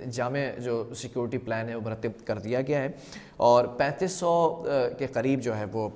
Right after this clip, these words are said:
पुलिस एहलकार security पर मामूर होंगे। जबकि कुछ शायकीन की भी बात की जाए, तो टिकट्स भी, अ, जो है, वो फ़रोख्त हो चुके हैं और बड़ा इंतज़ार है इस वक्त लोगों को। कराची के अंदर जो ये टेस्ट मैच होने जा रहा है, इस टेस्ट मैच को, अ,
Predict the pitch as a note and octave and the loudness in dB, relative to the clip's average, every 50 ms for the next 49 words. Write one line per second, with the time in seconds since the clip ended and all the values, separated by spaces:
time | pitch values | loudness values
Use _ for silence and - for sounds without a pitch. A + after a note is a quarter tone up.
0 | - - - C3 C#3 C3 - A#2 G#2+ G#2 G2+ G#2+ A2 A2 A2 G2+ - - A2+ - | -6 -4 -2 -2 -2 -2 -4 -6 -8 -8 -6 -4 -4 -4 -4 -6 -8 -8 -8 -8
1 | - B2 - - C3 B2+ B2+ C3+ A#2+ A#2+ A#2+ A#2 G#2+ G2 G#2 C3 D#3 D#3+ C#3+ B2+ | -10 -8 -2 -2 -2 0 0 -2 -2 -2 -2 -2 -2 -2 -2 0 -2 -2 -2 -4
2 | B2 A2+ A#2+ C#3 - - - - - - - - - - - - - - - - | -4 -4 -6 -6 -8 -10 -18 -20 -20 -20 -20 -20 -20 -20 -20 -20 -20 -20 -14 -6
3 | C#3 D#3+ E3 E3 G3+ F#3+ G3 G3 - - D#3+ D#3+ D#3 D#3+ A3 A3+ F#3+ A3 G#3+ D#3 | -2 0 0 2 2 2 2 2 2 2 2 2 2 2 0 0 0 0 4 8
4 | D#3+ D#3+ E3+ - G3 F#3 D3+ D#3+ E3+ F#3 - G3 - - F3+ - B3+ G3+ F3 F3 | 8 8 8 6 2 4 4 6 4 4 2 0 -2 -2 0 0 0 0 2 2
5 | G3+ F3+ D#3 C#3 - - C3 C3+ C3+ C3 C#3 C3+ C#3 C3+ D3+ D3 - C#3 D3 D3+ | 2 2 2 0 0 0 0 0 0 2 2 0 2 2 0 0 2 2 2 2
6 | D3 - C3+ C3 - - D#3 - F#3 D#3 B2 B2+ D#3 - - - - - - - | 2 2 -4 -2 -2 -2 -2 0 0 0 0 -2 -6 -8 -12 -16 -16 -14 -6 -4
7 | D3 D#3+ G3 G#3+ G#3+ F#3 E3+ F3+ D3 D3 D#3 F3+ G3+ F3+ D#3+ D3 - - C3 A#2+ | -2 -2 0 0 0 0 0 0 4 4 4 4 6 4 2 2 2 -2 -4 -6
8 | - A#2 A#2+ A#2+ A#2+ B2+ B2 A#2+ B2 B2+ C#3 C3+ C#3+ D3+ D3 D3 C3+ A#2+ A#2 B2 | -6 -4 -6 -4 -2 0 0 2 2 2 2 2 2 0 2 2 2 2 2 0
9 | - C#3+ C#3+ - C#3 B2 A#2+ B2+ A#2+ A#2+ B2+ B2 A#2+ A#2+ B2+ A#2 A#2+ B2+ - C#3 | -2 -4 -2 -2 -2 0 0 -2 0 0 0 -2 -2 -2 -2 -2 -2 -2 -4 -8
10 | C3 - - B2 A#2+ B2+ C3 A#2+ A#2 A2+ A2+ A#2 A#2+ B2 B2 A#2+ A#2+ - - A#2+ | -8 -8 -6 -6 -4 -4 -2 0 0 0 2 0 0 0 0 -4 -6 -2 -2 -2
11 | A#2+ - - B2 A#2+ A#2+ - - B2 A2 A2+ | -2 -2 -6 -6 -8 -8 -4 -2 -2 -2 -2